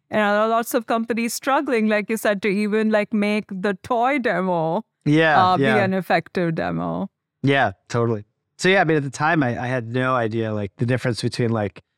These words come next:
Speaker 2: you know, sales and marketing or how, you know, that might work. It took me over a year to raise the initial, um,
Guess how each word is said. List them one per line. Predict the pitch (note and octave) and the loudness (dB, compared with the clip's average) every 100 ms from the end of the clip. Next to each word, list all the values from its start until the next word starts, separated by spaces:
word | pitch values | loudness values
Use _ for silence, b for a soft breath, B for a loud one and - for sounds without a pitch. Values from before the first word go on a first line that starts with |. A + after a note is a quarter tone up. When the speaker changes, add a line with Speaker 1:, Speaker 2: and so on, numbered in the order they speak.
| _ _ _ | _ _ _
Speaker 2:
you | B2 | 0
know, | B2 | 0
sales | - C3 A#2+ | 0 -2 -2
and | A#2 | -2
marketing | A#2+ B2 C3 B2 A#2+ | -2 -2 -2 0 0
or | A#2+ | -2
how, | A2+ A#2+ A#2 - _ - | -2 -2 -4 -8 _ -8
you | C3+ | -2
know, | A#2 A2 - | -2 -2 -6
that | - B2 | -4 -2
might | B2+ B2 | 0 0
work. | B2 B2 | -2 -2
It | D3 | -2
took | - F3 | -4 -2
me | E3+ D#3+ C3 - | 0 2 2 0
over | E3+ E3 B2+ | -2 0 0
a | |
year | A2 A#2 B2+ A2+ | 0 0 0 -2
to | - A#2 | -2 -2
raise | A2+ A2+ G#2+ - | 0 0 -2 -2
the | A#2 | -2
initial, | A2+ A2 C3 A#2 A2 G#2+ _ _ _ _ - | 0 0 0 2 0 -4 _ _ _ _ -4
um, | A#2+ G#2+ F#2+ F#2 | 0 0 0 -4